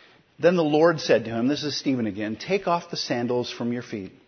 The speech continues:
for the ground where you are standing is holy ground.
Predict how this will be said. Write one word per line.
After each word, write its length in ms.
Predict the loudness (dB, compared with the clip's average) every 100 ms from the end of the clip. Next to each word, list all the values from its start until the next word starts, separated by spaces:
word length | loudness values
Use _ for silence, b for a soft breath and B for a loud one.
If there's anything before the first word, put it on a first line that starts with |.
| _ _ _ _ _ _ _ _ -20 -20 -4
for 140 | -2
the 120 | 0 -2
ground 640 | -6 -8 -6 -4 -4 -2
where 100 | -2
you 260 | -2 0
are 120 | -2 -2
standing 560 | -6 -6 -6 -8 -12 b b b b b -6
is 160 | -4
holy 460 | -4 0 2 2 0
ground. 400 | -2 -4 -6